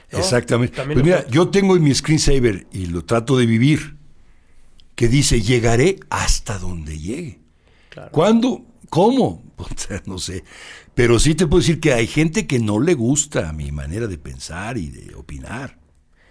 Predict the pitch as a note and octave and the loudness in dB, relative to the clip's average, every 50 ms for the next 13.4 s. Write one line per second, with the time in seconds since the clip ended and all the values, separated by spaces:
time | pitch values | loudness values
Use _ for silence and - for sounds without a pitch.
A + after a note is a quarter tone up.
0 | _ _ _ _ _ _ _ - A#3 - - C#4 - F4 E4 - C4+ A#3 A#3 C#4 | _ _ _ _ _ _ _ -6 -4 -4 -4 -2 0 0 0 2 2 2 2 0
1 | C#4 - C4 - - F4+ A#3 A3+ B3 B3 - A#3+ A#3+ B3+ B3+ B3+ A#3+ A#3+ - B3+ | -2 -2 -6 -6 -4 -4 -4 -4 -4 -4 -4 0 2 2 2 2 0 0 0 -2
2 | B3+ A3+ A#3 A3+ - G3 D3+ - G#3+ A3 - - G3+ G#3 G#3 G#3 - F#3+ F3 D#3+ | -2 0 -2 -2 -4 -4 -4 -2 0 0 2 2 0 -4 -4 -2 -4 -2 -2 -2
3 | D3+ D3 C#3+ C#3+ C#3 C3 B2+ B2 - _ _ - - _ _ _ _ _ _ _ | -2 -4 -4 -6 -8 -8 -10 -12 -16 _ _ -20 -20 _ _ _ _ _ _ _
4 | _ _ _ _ _ _ E3+ D#3 D#3 - E3+ D#3 D#3 D#3 D#3 E3+ F#3 G3+ G#3 G#3 | _ _ _ _ _ _ -6 -4 -2 0 0 2 2 2 4 4 2 2 0 -2
5 | - G3+ F#3 F3+ F3 F3 E3 D#3 D3+ D3+ - - _ _ _ _ _ _ _ _ | 0 0 2 2 2 2 0 -2 -4 -6 -12 -20 _ _ _ _ _ _ _ _
6 | _ _ _ _ _ - F3 E3 D#3+ - F3+ E3+ E3+ F3 F#3+ G#3 A3+ A3 - A3+ | _ _ _ _ _ -4 -4 -4 -2 -2 0 0 2 2 2 0 0 0 -2 -2
7 | G#3 F#3 D#3+ D3+ D3+ D#3 - - D#3+ D3+ D3+ D3 D3 D3 D3 C3 - D#3 D3 C#3+ | 0 0 0 -2 -4 -4 -8 -8 -6 -6 -4 -4 -4 -6 -8 -8 -8 -10 -12 -12
8 | - - C#3 - F3 D#3 - _ _ _ F#3 D#3+ G#3+ - - E3 D3+ - E3+ D3 | -12 -14 -16 -16 -16 -18 -18 _ _ _ -10 -8 -8 -6 -6 -8 -6 -6 -6 -4
9 | - F#3+ G#3+ G#3+ G3 E3 D3+ E3+ E3 F#3 F3+ G#3+ F#3 F3 E3+ D#3+ E3 F3 F3+ F#3+ | -2 -2 -2 -2 -2 -2 -4 -4 -4 -4 -4 -6 -6 -4 -4 -4 -4 -2 -4 -2
10 | E3+ E3 D3+ - C#3+ C3+ - G3+ G#3+ G#3 - _ _ _ _ _ _ _ _ - | -4 -4 -6 -8 -10 -4 -4 -4 -4 -4 -8 _ _ _ _ _ _ _ _ -8
11 | E3+ D#3 E3+ E3 E3 E3+ D#3+ D#3+ D#3 D3+ F#3+ A#3 C4+ C#4 D4 C#4 C4+ C4+ B3 B3 | -8 -4 -4 -4 -4 -4 -4 -4 -2 0 0 0 0 0 -2 -2 -2 0 2 2
12 | B3 B3 A#3+ A#3 A#3 G#3+ G3 F3+ F3+ G3 G3 G3 D#3+ D#3 D3 - - F#3 F#3 F#3 | 0 0 -4 -4 -4 -2 -2 -2 -2 -2 -4 -4 -6 -6 -12 -12 -10 -8 -8 -8
13 | F#3 F3+ D#3+ C#3+ C#3 D3 D3+ | -6 -6 -6 -6 -8 -10 -16